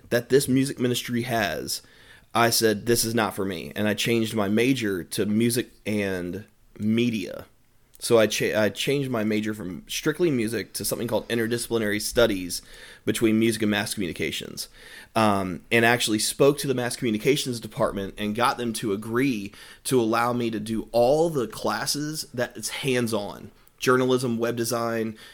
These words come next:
uh, radio, T V station, uh, advertising, commercializing, all this different stuff. So I could take what I was using there and bring it over into the church and help churches with it.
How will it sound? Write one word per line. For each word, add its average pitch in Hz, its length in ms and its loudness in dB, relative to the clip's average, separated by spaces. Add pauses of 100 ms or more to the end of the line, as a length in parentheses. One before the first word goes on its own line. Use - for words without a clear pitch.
(140)
uh, 95 380 0
radio, 117 560 2
T 113 240 -4
V 120 140 -2
station, 107 800 -2
uh, 95 340 -6
advertising, 117 1040 -2 (240)
commercializing, 110 1040 0
all 120 220 4
this 131 180 0
different 117 260 -4
stuff. 120 380 0 (220)
So 123 140 2
I 113 60 4
could 107 160 -6
take 175 440 2
what 135 160 0
I 135 80 -2
was 117 260 -4
using 123 340 -2
there 110 360 0
and 107 260 -2
bring 117 240 0
it - 120 -10
over 107 340 0
into 101 120 -8
the 78 80 -8
church 95 380 -4
and - 140 -12
help - 200 -6
churches - 400 -8
with - 160 -14
it. - 160 -16